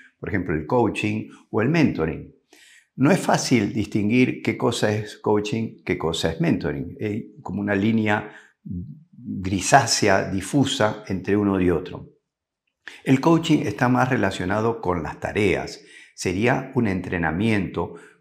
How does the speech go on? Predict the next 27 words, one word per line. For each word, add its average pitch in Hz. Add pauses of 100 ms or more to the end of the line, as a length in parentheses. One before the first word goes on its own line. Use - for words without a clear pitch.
para 95
conseguir 107
determinados 85
objetivos. - (320)
Es -
unidireccional. 85 (720)
El 127
mentoring 165
más 113
bien 127
busca 127
fomentar 85
las 101
relaciones 87
entre 80
la 85
persona 85
a 87
la 78
que 85
se -
ayuda 90
y 95
el 82
que 78
lo 78
ayuda, 110